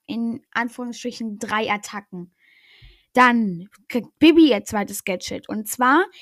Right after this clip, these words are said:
ist es, dass ihre nächste Super, also ihrer Super, Gegner verlangsamt, wenn sie getroffen wird. Das ist tatsächlich, finde ich, ein bisschen komisch. Das wäre eigentlich eher eine Star Power, aber gut, dann kann man es halt nur dreimal einsetzen und ja.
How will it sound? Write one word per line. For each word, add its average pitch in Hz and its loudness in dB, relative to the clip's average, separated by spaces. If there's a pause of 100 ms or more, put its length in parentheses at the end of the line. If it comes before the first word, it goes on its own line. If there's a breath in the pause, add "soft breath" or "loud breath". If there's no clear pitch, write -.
(140 loud breath)
ist 320 -6
es, 349 -6
dass 254 -4
ihre 240 -2
nächste 262 -2
Super, 302 -4
also 208 -2
ihrer 208 -4
Super, 269 0 (220)
Gegner 254 2
verlangsamt, 180 -10
wenn 196 -8
sie 185 -8
getroffen 190 -8
wird. - -16 (720 soft breath)
Das 359 2
ist 403 -6
tatsächlich, 254 -2
finde 277 8
ich, 240 -4
ein 240 -2
bisschen 233 -6
komisch. 320 -2
Das 302 -8
wäre 226 0
eigentlich 208 -8
eher 247 -4
eine 202 -6
Star 202 -6
Power, 320 -2
aber 214 -2
gut, 226 -4
dann 202 -6
kann 214 -10
man 214 -12
es - -16
halt 226 -10
nur 208 -12
dreimal 233 -4
einsetzen 262 -4
und 226 -12
ja. 202 -6